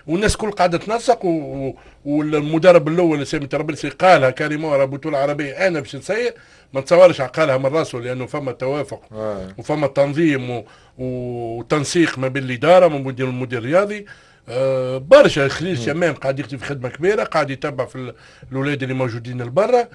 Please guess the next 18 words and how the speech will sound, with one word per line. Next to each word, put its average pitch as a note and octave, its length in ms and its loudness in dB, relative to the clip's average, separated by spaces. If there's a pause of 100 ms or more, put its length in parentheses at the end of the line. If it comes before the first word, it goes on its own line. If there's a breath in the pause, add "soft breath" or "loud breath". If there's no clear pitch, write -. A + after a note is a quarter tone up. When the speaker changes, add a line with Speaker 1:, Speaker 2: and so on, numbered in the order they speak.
(340 soft breath)
Speaker 1:
معناتها C4 540 0 (340 loud breath)
لتوا F#3 580 6 (180)
حاجات G#3+ 440 0
تبشر A3 440 -4
بكل G3+ 260 -10
خير G3+ 240 -10
بصراحة F#3 340 -4
في E3+ 60 -8
المنتخب، F3+ 460 -6 (400 soft breath)
ونشوفوا C#4 360 -2
في A3+ 100 -10
النتيجة B3 400 -2
المؤقتة، A3+ 680 0 (360 loud breath)
لأنه F#3+ 540 2
فراس G3+ 300 0
قال - 220 -4
كلمة، G#3 320 -8
كلمة، F#3+ 440 -8